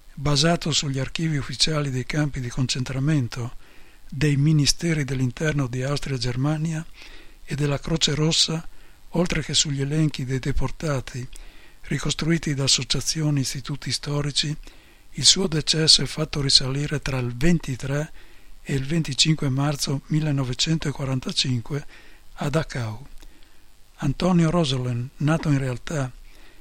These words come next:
il sedici dicembre millenovecentoventiquattro a Puglia, giunse a Dachau l'undici dicembre millenovecentoquarantaquattro. Classificato come Schutz,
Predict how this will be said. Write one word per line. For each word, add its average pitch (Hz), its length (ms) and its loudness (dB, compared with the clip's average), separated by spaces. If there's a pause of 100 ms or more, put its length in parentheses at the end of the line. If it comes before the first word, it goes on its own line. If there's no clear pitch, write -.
(240)
il 131 100 -2
sedici 165 500 4
dicembre 131 600 2
millenovecentoventiquattro 131 1600 0
a 117 40 -4
Puglia, 151 500 -4 (640)
giunse 170 360 4
a 156 40 -2
Dachau 151 460 -2
l'undici 143 480 0
dicembre 139 680 -2 (480)
millenovecentoquarantaquattro. 143 1800 -2 (1300)
Classificato 139 760 2
come 131 220 0
Schutz, - 540 0